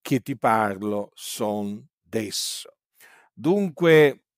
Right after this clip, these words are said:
Gesù di Nazaret, perché a Nazaret fu allevato, dichiarò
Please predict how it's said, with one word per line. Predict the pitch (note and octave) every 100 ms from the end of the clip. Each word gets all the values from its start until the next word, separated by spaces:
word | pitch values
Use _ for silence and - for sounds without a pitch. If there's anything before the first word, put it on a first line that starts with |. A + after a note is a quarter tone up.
| _ _
Gesù | A#2+ G2+ D#3 C#3+ G3 G3
di | D3
Nazaret, | C#3 C#3+ C#3 A#2+ D3+ D3+ D#3 B2+ - E3 E3+ _ _ _ _ _
perché | - - A#2+ A#2+ A#2
a | A2 A2
Nazaret | B2+ C#3+ B2+ A2 A#2 A2 G#2 - G#2+ G2
fu | - B2 A2+ G#2 _
allevato, | F#2+ G2+ G2 G#2 C3 C3 C3 - B2+ - _ _ _ _ _
dichiarò | _ G#2+ C#3 D#3 D3 B2+ G2+